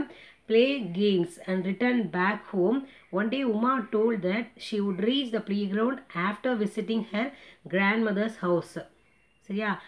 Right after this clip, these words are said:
அதாவது grandmother's ஹவுஸ்க்கு போயிட்டு உமா வந்து என்ன சொல்றாங்க அப்படின்னா, grandmother's ஹவுஸ்க்கு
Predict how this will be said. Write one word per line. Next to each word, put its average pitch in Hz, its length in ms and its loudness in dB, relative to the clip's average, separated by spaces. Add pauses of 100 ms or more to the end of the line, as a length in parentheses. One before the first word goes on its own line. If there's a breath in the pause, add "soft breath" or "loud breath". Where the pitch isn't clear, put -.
(160 loud breath)
அதாவது 202 240 0
grandmother's 233 600 4
ஹவுஸ்க்கு 202 440 -2
போயிட்டு 208 540 4
உமா 226 240 2
வந்து 208 180 0
என்ன 208 120 0
சொல்றாங்க 190 400 -2
அப்படின்னா, 180 320 -2 (420 loud breath)
grandmother's 208 720 0 (320)
ஹவுஸ்க்கு 220 320 -2